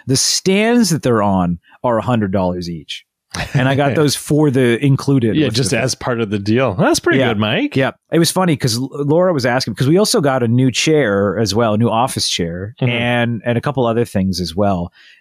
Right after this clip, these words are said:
Speaker 1: And, and Laura asked me, like, you know, "How did this,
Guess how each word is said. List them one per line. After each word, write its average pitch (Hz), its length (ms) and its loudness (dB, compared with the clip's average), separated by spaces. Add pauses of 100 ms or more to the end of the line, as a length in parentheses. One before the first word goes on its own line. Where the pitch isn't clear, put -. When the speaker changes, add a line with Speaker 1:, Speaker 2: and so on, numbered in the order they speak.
(100)
Speaker 1:
And, 110 440 0
and 107 100 0
Laura 127 240 0
asked 117 300 -2
me, 95 180 2
like, 90 220 -2 (100)
you 117 100 -8
know, 90 220 -4 (180)
"How 98 280 -4
did 117 160 0
this, 107 240 -2